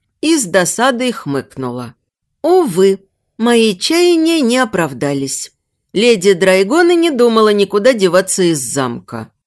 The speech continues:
Она стояла около столика с напитками и задумчиво изучала богатую коллекцию вин. Адриан сидел в кресле рядом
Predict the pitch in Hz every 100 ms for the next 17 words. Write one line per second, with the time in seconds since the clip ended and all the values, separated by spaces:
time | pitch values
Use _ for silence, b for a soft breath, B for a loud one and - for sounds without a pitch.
0 | _ - 311 359 - 247 220 208 190 185
1 | 175 185 170 - 185 170 170 - 160 156
2 | 330 349 - 143 131 - _ _ _ 302
3 | 269 277 226 330 349 - 294 262 185 202
4 | - 311 330 277 254 208 214 277 269 240
5 | 185 160 - - 214 220 214 123 117 113
6 | - _ _ _ 175 180 175 269 370 370
7 | 269 208 311 339 - 247 277 302 330 262
8 | 135 123 139 123